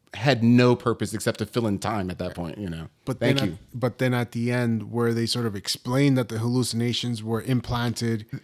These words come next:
Speaker 1: It
Speaker 2: via hypnosis.
Speaker 1: That made it work.
Speaker 2: Yeah.
Speaker 1: <laughs> You know.
Speaker 2: At that point, I'm like, "All right, sure, I get it."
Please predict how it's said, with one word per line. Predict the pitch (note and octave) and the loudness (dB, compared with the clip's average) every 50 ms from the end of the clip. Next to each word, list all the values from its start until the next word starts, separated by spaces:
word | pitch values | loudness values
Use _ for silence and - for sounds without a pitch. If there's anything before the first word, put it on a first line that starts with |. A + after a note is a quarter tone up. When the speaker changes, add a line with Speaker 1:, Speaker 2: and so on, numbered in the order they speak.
| _ _ _ - | _ _ _ 2
Speaker 1:
It | B2+ B2 | 4 6
Speaker 2:
via | C3 B2+ B2 A#2+ | 6 6 6 4
hypnosis. | A#2+ B2+ B2 - - A#2+ B2+ C3 C#3+ C#3+ - - D#3+ E3 - F#2+ | 4 2 2 0 0 2 4 4 4 4 2 2 0 -2 2 4
Speaker 1:
That | A#2 A#2 A#2+ B2+ - - | 4 6 6 4 2 2
made | B2 A#2 A2+ G#2+ | 2 2 2 2
it | G#2 - | 2 0
work. | G2+ A2 B2+ A#2+ F#2 - - - - - A#2 C3 A#2+ - | 2 4 4 4 4 2 -6 -14 -16 -4 -4 -4 -2 2
Speaker 2:
Yeah. | D3+ D3 C3 G#2 - | 2 2 2 2 0
Speaker 1:
<laughs> | - | 2
You | F3+ E3 - - - D3+ - - C#3 B2+ G#2+ | 2 2 2 2 0 -2 0 0 -2 0 0
know. | B2+ | 0
Speaker 2:
At | C#3 G#2 | 0 2
that | - F3+ F#3+ - - | 4 6 6 6 6
point, | - E3+ D3 C#3+ C#3 | 6 6 6 6 4
I'm | C3+ C3 | 4 4
like, | C3 A#2+ A2+ - - - | 2 2 0 -2 0 4
"All | F#3 G3 | 6 6
right, | E3 C3+ A#2+ A2+ G#2+ - | 6 6 4 2 -2 -4
sure, | - - - E3+ E3 D3 | -6 -4 0 2 4 4
I | C3 B2 | 4 2
get | A#2 G#2 D3 E3 D#3+ D3+ B2 | 0 2 4 6 6 6 6
it." | G#2 F#2+ - - | 4 2 -2 -10